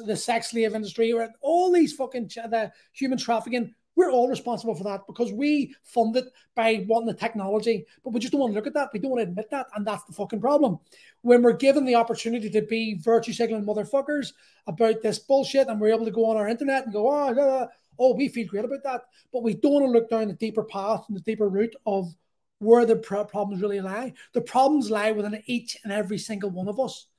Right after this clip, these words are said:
And when we understand that this world heals one person at a time, and that every one of us has got a personal responsibility to do what we can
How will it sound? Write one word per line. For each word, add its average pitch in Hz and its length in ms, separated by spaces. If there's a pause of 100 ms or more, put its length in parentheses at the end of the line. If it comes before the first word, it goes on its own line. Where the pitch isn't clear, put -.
(260)
And 226 100
when 240 120
we 254 100
understand 254 920 (360)
that 233 280
this 247 220
world 220 280
heals 220 520 (460)
one 240 320
person 214 340
at 202 80
a 196 40
time, 240 460 (300)
and 226 120
that 226 180 (400)
every 262 360
one 214 180
of 240 100
us 208 100
has 202 100
got 226 160
a 202 40
personal 220 360
responsibility 214 800 (160)
to - 100
do 262 240
what 226 240
we 220 160
can 262 460